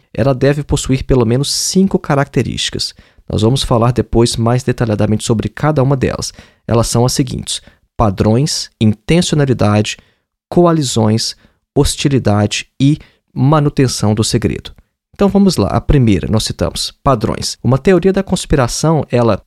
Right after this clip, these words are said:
explica alguns eventos estabelecendo conexões não aleatórias entre ações, objetos e pessoas. Dizendo de outra forma, uma teoria da conspiração, ela pressupõe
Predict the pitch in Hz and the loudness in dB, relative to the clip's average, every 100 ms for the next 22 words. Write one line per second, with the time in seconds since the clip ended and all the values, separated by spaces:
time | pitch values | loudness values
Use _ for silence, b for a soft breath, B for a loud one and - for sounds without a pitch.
0 | - 156 - - 175 240 - - 107 104 | -4 -4 -4 -2 2 2 0 0 2 2
1 | 123 113 107 104 147 170 - 110 - - | 0 0 0 2 2 2 0 -4 -4 -6
2 | 165 - 185 170 151 - 156 170 - - | -4 0 2 2 0 0 0 -2 -6 -2
3 | 180 175 - - 147 151 165 - 160 175 | 2 2 0 -2 0 2 0 0 0 4
4 | 220 220 208 190 - 127 127 131 143 - | 4 4 4 0 -2 0 2 2 -2 -2
5 | 120 - 135 131 - 127 131 - b b | -4 -2 -2 -2 0 0 0 -6 b b
6 | 143 147 - 104 104 - - _ 135 - | -2 -2 0 0 0 -4 -8 _ -4 -2
7 | 175 - 143 98 - _ _ _ _ 117 | 0 2 2 0 -8 _ _ _ _ -2
8 | 139 175 170 170 170 - 95 101 - b | 2 2 2 0 -2 0 0 0 -4 b
9 | b b - 127 156 - 175 160 196 190 | b b -4 0 0 2 2 2 2 0
10 | - - - 135 123 - 160 139 - 131 | -4 -6 -2 -2 -2 -2 0 -2 -2 -2
11 | 113 _ - 214 214 220 - 147 139 110 | -2 _ -2 0 -2 -6 -2 0 2 0